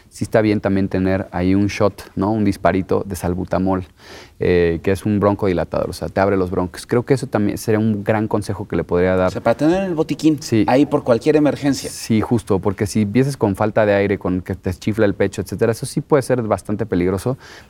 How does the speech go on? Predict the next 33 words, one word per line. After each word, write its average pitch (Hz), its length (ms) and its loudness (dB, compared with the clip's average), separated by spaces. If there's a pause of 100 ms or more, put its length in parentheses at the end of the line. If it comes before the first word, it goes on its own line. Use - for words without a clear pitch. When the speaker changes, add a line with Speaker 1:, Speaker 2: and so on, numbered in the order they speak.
Speaker 1:
Y 110 200 4
eso 139 260 4 (100)
yo 117 220 -2
creo 120 100 0
que 110 140 2
debe 113 180 4
de 117 60 4
estar 104 260 -2
en 107 100 0
cualquier 98 480 2
botiquín 104 460 -2
en 95 120 0
casa, 92 300 -2
para 87 200 -2
empezar, 87 380 -2 (240)
aunque 95 240 -2
tú 90 120 -4
no 120 120 2
te 104 100 -4
conozcas 95 580 -2
como 82 320 -4
asmático 90 540 -4
ni 80 100 -2
lo 76 140 -4
que - 80 -16
sea. 98 180 2
Si - 140 -8
tienes 139 220 -2
un 127 80 -4
poco 120 240 0
de 95 60 4
alergia, 101 380 -2 (380)
pues, 104 240 -2